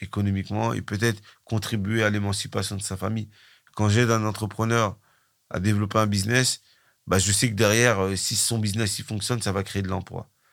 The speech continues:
Et ça, et, et combien, je sais pas. Peut-être deux, trois, peut-être des dizaines, peut-être des centaines, voire des milliers. Et c'est mille personnes derrière im-,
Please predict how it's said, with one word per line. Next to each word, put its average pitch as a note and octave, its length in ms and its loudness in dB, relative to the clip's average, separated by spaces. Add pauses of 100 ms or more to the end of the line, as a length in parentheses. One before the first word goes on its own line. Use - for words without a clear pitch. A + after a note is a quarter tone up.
(360)
Et E2+ 60 -6
ça, F#2 280 2
et, E2+ 440 -6
et - 100 -12
combien, A#2 400 2
je G#2 120 2
sais F#2+ 180 2
pas. F#2+ 240 -2 (480)
Peut-être G#2 340 0
deux, A2+ 220 2
trois, A2+ 300 0
peut-être F#2+ 300 -6
des F#2+ 140 -4
dizaines, G#2 380 -4
peut-être G2 280 -6
des G2+ 140 0
centaines, A#2 540 2 (400)
voire F#2 160 -2
des G2+ 120 2
milliers. G#2+ 380 0 (540)
Et A2 80 2
c'est G2+ 180 2
mille C3 220 4
personnes B2 400 2
derrière A2+ 300 2
im-, G#2 120 -2